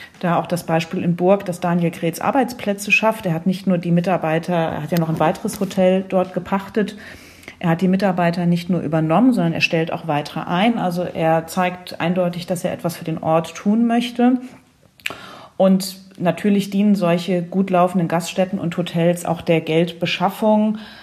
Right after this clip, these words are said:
Bei den Sicherheitsbehörden ist man sowieso der Meinung, dass man stärker auf die G-, Geldflüsse achten muss. Also Geldbeschaffung, Geldwäsche, das sind auch Themen, die da eine Rolle spielen und auch erklären können, warum nicht alles im Dunkeln in der rechtsextremen Szene bleibt.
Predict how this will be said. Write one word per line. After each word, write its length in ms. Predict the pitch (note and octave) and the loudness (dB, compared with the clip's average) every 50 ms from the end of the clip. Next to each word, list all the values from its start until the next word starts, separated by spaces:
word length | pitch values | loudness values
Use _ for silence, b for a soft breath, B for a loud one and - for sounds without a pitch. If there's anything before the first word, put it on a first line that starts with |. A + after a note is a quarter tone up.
| B B B B B | B B B B B
Bei 80 | - E3+ | -2 0
den 120 | E3+ E3+ | 0 0
Sicherheitsbehörden 1000 | E3+ F3+ F3 - G3+ F3 F3 E3+ F3 - - F3+ D#3+ D#3+ E3+ E3+ F3 F#3 F#3+ F#3 | -2 -2 -2 0 0 0 0 -2 -2 -4 -4 -4 -2 2 4 4 4 4 4 2
ist 160 | F#3 F3 - | -2 -2 -2
man 240 | F#3 F3 F3 D#3+ - | -2 0 0 -2 -2
sowieso 340 | - E3 D#3+ E3+ D3+ D#3+ F3 | -2 0 0 2 2 2 4
der 140 | F3 F3+ E3+ | 4 4 2
Meinung, 340 | E3 D#3 D#3+ E3 F3 E3+ E3 | 2 2 2 2 2 0 0
dass 160 | E3 - - | -4 -4 -4
man 140 | F3 D#3+ - | -2 0 2
stärker 580 | - - E3 D#3+ D#3+ F3 E3+ - F3+ D#3+ - | 0 0 2 0 0 0 0 -2 -2 -2 0
auf 240 | D#3 D#3 D3+ - - - | -2 -2 -4 -4 -8 -6
die 380 | F3 E3 D#3+ D#3 D#3 D3+ D#3 - - _ _ - - - - - - - - _ - | -4 -4 -2 -2 -4 -6 -8 -10 -14 _ _ -20 -20 -18 -16 -16 -16 -16 -8 _ 4
G-, 320 | E3 D#3+ F3 F#3+ G#3+ G3+ - - - - - - - - - - | 6 6 6 6 4 0 -4 -8 -10 -12 -12 -14 -16 -16 -12 -8
Geldflüsse 920 | G#2+ C#3+ D3+ F3 E3+ D#3+ - - - - G#3 A3 A3+ G#3 G#3+ G#3 - - | -4 0 2 2 2 0 -4 -8 -2 2 4 4 4 4 2 -2 0 0
achten 460 | G#3 G#3 - - - - A3 G#3 G3+ | -2 -2 -4 -6 -2 2 4 6 6
muss. 400 | G3+ G#3 G#3+ G#3 G#3 - - - B B B B B B B | 6 6 4 2 -2 -6 -8 -10 B B B B B B B
Also 220 | B F3+ F3 E3 E3+ | B -2 -2 0 0
Geldbeschaffung, 920 | E3+ E3+ E3 E3 - F3 - - G3 G3+ G3 - G#3 G3+ G3 G3 F#3+ F3+ | 0 0 -2 -2 -2 -2 0 0 0 0 0 0 2 4 4 4 4 4
Geldwäsche, 640 | F3 E3+ E3 E3+ E3+ - - E3+ F#3+ G3 - G3+ F#3 | 4 2 2 2 2 0 0 2 2 2 2 2 2
das 200 | F3 E3+ E3+ E3+ | 0 0 -2 -2
sind 180 | - F3+ E3+ - | -2 -2 -2 0
auch 240 | C#3+ D#3+ F3 F3 - | 0 0 0 -2 -4
Themen, 420 | - - F#3 F3 F3 F3 F3 F3 | -8 -4 0 0 2 2 2 2
die 140 | E3+ E3+ E3 | 0 0 -2
da 480 | - D#3 D#3 D#3+ E3 E3+ D#3+ - - - | -4 -2 0 0 0 0 -2 -4 -6 -8
eine 220 | - E3 D#3+ E3 | -6 -4 -2 -2
Rolle 320 | E3 E3 D#3+ E3 G3 G3+ G3 | 0 2 2 2 4 4 4
spielen 340 | - - - F#3 F3 F3 E3+ | 2 2 2 2 2 2 2
und 80 | E3 | 0
auch 140 | - - F3 | 0 -4 -4
erklären 480 | E3+ F3 - - E3+ E3 F3 F3 F3+ E3+ | -4 -6 -4 0 2 2 2 2 2 0
können, 400 | - - F3+ F3 F3+ F3 E3 E3+ | -2 0 0 2 2 2 4 2
warum 320 | E3 D#3 D#3+ E3+ E3+ E3+ | 2 2 4 4 4 4
nicht 200 | E3+ E3+ - - | 2 0 0 0
alles 300 | E3+ E3+ F3 E3 - - | 2 4 4 2 0 0
im 160 | - D#3+ D3 | -6 -4 -2
Dunkeln 560 | D3 C#3+ C#3 C#3+ - D3 C3+ C3+ C3+ C3+ C3+ | 0 0 -2 -2 -2 -4 -2 -2 -2 -4 -4
in 200 | C3+ - D3 C#3+ | -6 -4 -4 -2
der 120 | C#3 C#3+ C3+ | 0 0 -2
rechtsextremen 680 | C#3+ C#3+ - - C#3+ - - - C#3+ C#3 - - - | -2 -4 -6 -10 -12 -10 -10 -8 -8 -6 -6 -6 -6
Szene 340 | C#3+ - - - - C#3 - | -6 -4 -4 -4 -4 -4 -4
bleibt. 440 | - - - - - - - - | -4 -4 -4 -4 -6 -8 -12 -20